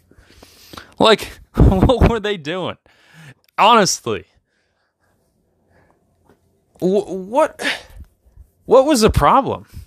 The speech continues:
Were they shell-shocked? Were they celebrating too early? I mean, you do not celebrate. And I think Mahomes played this a little better than, than anyone else on the field, is you don't celebrate till it's over.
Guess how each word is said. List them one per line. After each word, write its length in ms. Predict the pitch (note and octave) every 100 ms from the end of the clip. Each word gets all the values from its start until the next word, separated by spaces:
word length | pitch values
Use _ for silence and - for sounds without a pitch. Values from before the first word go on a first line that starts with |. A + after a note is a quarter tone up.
| _ - - _ _ _ _ _ _ _ _
Were 120 | C#3+
they 100 | E3
shell-shocked? 840 | C#3 - E3 G#3 - A3+ A#3+ - - -
Were 100 | F3
they 80 | D#3
celebrating 680 | - G3 G3+ G3 G#3 G3
too 260 | C#3 F#3+ E3+
early? 340 | F3+ G#3+ C4 - _ _ _ _ _ _ _ -
I 100 | A3+
mean, 180 | A#3
you 180 | G#3 C#4
do 160 | D4 G3+
not 380 | F#3 A#3 B3+ -
celebrate. 560 | G#3+ G#3 D#3 D3 A#2 _ _ _ _
And 80 | E3+
I 60 | F#3+
think 180 | A#3 G#3+
Mahomes 380 | F#3+ G#3 F#3+
played 200 | - G3
this 140 | E3+ D#3
a 60 |
little 180 | F3 F3
better 400 | D#3 D#3+ A#2 F#2+ _ _ _ _ _ _
than, 340 | C#3 D#3+ D3
than 140 | D#3 E3
anyone 360 | E3+ F3 D#3
else 200 | D3 C#3+ D3
on 80 |
the 80 | B2+
field, 300 | - C#3 A2 - _ _ -
is 160 | D3
you 60 | E3+
don't 180 | F#3 C3+
celebrate 380 | E3 D3 C3+ C3
till 160 | B2+
it's 120 | G#2
over. 300 | A#2+ G2+ F2+